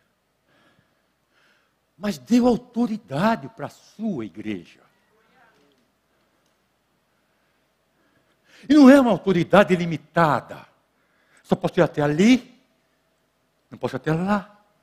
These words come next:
Não, não, não, não. É uma autoridade ilimitada. Deu a você, deu a nós, deu a cada um de nós. "Ah, pastor, mas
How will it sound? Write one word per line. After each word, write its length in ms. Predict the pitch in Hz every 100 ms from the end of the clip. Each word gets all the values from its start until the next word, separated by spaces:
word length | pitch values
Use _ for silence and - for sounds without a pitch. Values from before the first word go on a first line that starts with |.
| _
Não, 160 | 170 185
não, 100 | 175
não, 120 | 165
não. 200 | 156 151 _ _ _ _ _ _ _ _ _ _ _ _ _ _ _ _ -
É 60 |
uma 100 | 226
autoridade 800 | 262 247 240 165 131 202 220 - - _ _ _ _ _ _ _ - -
ilimitada. 1500 | 233 277 277 285 294 311 - - - 160 180 254 - - - - _ _ _ _ _ _ _ _ _ _ _ _ _ _ _ _ _ _
Deu 280 | 156 285
a 20 | 269
você, 580 | 262 - - 240 220 - _ _ _ _ _ _ _
deu 240 | - 262 254
a 60 |
nós, 560 | 160 151 233 202 - - - -
deu 200 | 208 294
a 60 |
cada 380 | 294 - 277 277
um 160 | 226 254
de 140 | 247
nós. 360 | 143 139 185 117 - _ _ _ _ _ _ _
"Ah, 280 | 247 240 233
pastor, 840 | 208 208 - - - 233 220 208 180 _ _ -
mas 360 | 214 214 214